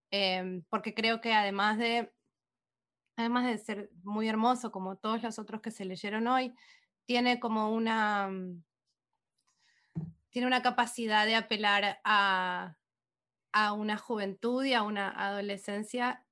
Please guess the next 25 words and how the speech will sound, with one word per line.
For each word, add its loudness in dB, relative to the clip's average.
eh, -8
en 0
un 4
marco 2
que, -4
que -8
tiene -2
esta -4
cosa -4
de -4
esta -10
oscuridad -2
y -12
que -6
me -4
parece -4
muy -4
interesante, -6
además 4
de -4
empezar -2
fresa -4
y -8
terminar -6
darks, -8